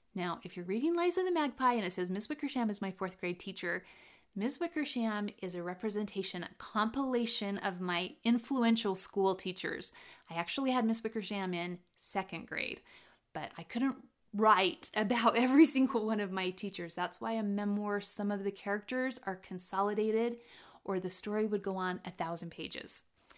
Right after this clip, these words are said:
So Miss Gray, my fourth grade teacher, she assigned us to write an original story a week. Because it was homework, and I had a designated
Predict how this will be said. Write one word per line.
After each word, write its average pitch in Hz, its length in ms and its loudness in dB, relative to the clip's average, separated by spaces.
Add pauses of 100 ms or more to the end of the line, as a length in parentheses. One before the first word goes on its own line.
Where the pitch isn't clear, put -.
(280)
So 170 320 4
Miss 180 440 2
Gray, 233 560 6
my 185 520 2 (140)
fourth 214 240 -2
grade 226 200 0
teacher, 175 460 -4
she 262 480 0
assigned 240 520 2
us 226 180 0
to 196 320 -4
write 196 340 -2
an 185 140 -4
original 226 560 -2
story 175 640 -4 (140)
a 190 100 0
week. 175 720 -8 (880)
Because 180 380 -4
it - 60 -4
was 370 140 0
homework, 247 600 0 (200)
and 170 100 -8
I 160 120 -8
had 185 260 -6
a 180 80 -4
designated 233 720 -4